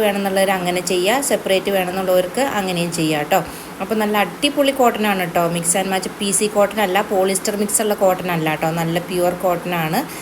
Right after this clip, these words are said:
വെറും നൂറ് രൂപ മാത്രാട്ടോ ഉള്ളത്. ആ, അടിപൊളി മെറ്റീരിയൽ ആണ്. വേഗം തന്നെ, ആ, ഓർഡർ ചെയ്തോളൂ ട്ടോ, അല്ലെങ്കിൽ നമ്മളുടെ കയ്യിൽ നിന്ന് സ്റ്റോക്ക് ഔട്ട് ആവും,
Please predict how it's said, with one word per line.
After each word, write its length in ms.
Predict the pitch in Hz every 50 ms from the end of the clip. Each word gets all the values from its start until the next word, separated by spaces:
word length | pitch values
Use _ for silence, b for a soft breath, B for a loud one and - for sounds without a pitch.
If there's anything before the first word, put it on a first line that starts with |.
| B B B B -
വെറും 220 | 196 196 208 214 220 214
നൂറ് 280 | 202 202 208 220 240 254 247
രൂപ 160 | 226 196 190 208 208 202
മാത്രാട്ടോ 500 | 190 180 170 - 196 185 180 170 175 185 180 175
ഉള്ളത്. 240 | 170 165 170 175 269 381 - - - - - 190
ആ, 40 | 185 180 180 175 170
അടിപൊളി 380 | 180 175 175 226 220 233 220 220 214
മെറ്റീരിയൽ 480 | 202 180 - - 180 175 180 180 175 185 180 165
ആണ്. 140 | 160 165 214 294 - B B B B B B 220
വേഗം 300 | 208 202 214 220 254 254 240
തന്നെ, 200 | 233 220 220 220 233 226 - 196
ആ, 60 | 196 175 175 175
ഓർഡർ 200 | 180 175 180 185 175
ചെയ്തോളൂ 380 | 185 175 160 170 165 160 160 165 160
ട്ടോ, 80 | 185 175 151 -
അല്ലെങ്കിൽ 280 | 170 175 175 175 190 190 185
നമ്മളുടെ 280 | 180 175 175 170 185 180
കയ്യിൽ 180 | 196 185 175 170
നിന്ന് 100 | 180 202 196
സ്റ്റോക്ക് 320 | - - 190 175 170 170 170 170
ഔട്ട് 160 | 170 170 185 180
ആവും, 180 | 160 170 220